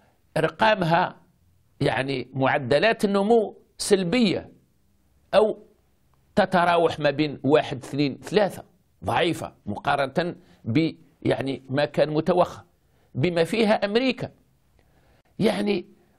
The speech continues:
معدلات النمو، مؤشرات النمو، كل الاستراتيجيات والأهداف للدول النامية أو الناشئة،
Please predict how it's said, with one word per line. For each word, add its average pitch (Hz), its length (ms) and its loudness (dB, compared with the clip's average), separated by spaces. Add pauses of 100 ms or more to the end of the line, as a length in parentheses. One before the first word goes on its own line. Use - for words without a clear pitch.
معدلات 160 760 0
النمو، 156 600 2 (480)
مؤشرات 202 880 2
النمو، 175 540 2 (480)
كل 311 220 2
الاستراتيجيات 175 960 0
والأهداف 147 840 0 (640)
للدول 165 720 2
النامية 147 840 0
أو 147 120 2
الناشئة، 175 720 -2